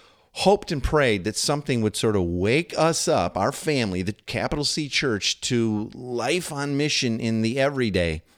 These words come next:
as well as our gathered expressions. And right now, both for Christians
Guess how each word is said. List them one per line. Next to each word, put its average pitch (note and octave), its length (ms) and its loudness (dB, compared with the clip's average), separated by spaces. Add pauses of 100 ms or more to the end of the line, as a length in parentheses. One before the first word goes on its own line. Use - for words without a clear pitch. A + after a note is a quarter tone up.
(120)
as C3+ 200 2
well D3+ 280 4
as A#2+ 120 2
our F#2+ 120 0
gathered E2+ 340 0
expressions. E2+ 680 -8 (600)
And A2+ 180 0
right C#3 220 4
now, D#3 200 0
both B2 260 0
for - 160 -6
Christians F3+ 680 -4